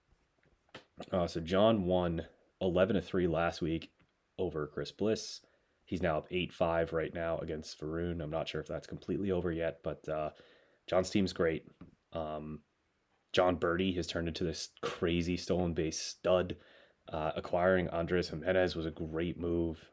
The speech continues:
Uh, John's infield is so much better than it was compared to the beginning of the year. Like, I don't know if you remember John's catcher through shortstop. It was terrible.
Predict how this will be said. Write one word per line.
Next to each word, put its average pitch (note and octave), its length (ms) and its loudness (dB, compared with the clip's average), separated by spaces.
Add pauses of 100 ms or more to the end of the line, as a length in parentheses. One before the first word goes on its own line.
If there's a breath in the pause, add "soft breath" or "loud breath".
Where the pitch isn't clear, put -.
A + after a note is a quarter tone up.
(120)
Uh, - 40 -14 (240)
John's F2 300 -2
infield F2 360 0
is E2 100 -8
so E2 260 -2
much E2 260 -6
better E2 200 0
than E2 140 -6
it E2 60 -2
was E2 240 -2
compared E2 260 -2
to E2 60 -4
the E2 40 -4
beginning E2 300 -4
of D#2+ 60 -4
the D#2+ 80 -6
year. D#2+ 420 -2
Like, D#2+ 220 -8
I E2+ 80 -2
don't E2+ 80 0
know E2+ 80 2
if - 80 -4
you E2+ 80 0
remember E2 240 -4
John's E2 340 0
catcher E2+ 400 -4
through E2 240 -6
shortstop. E2 580 -4
It D2+ 100 -2
was D2 100 -10
terrible. F2 500 -2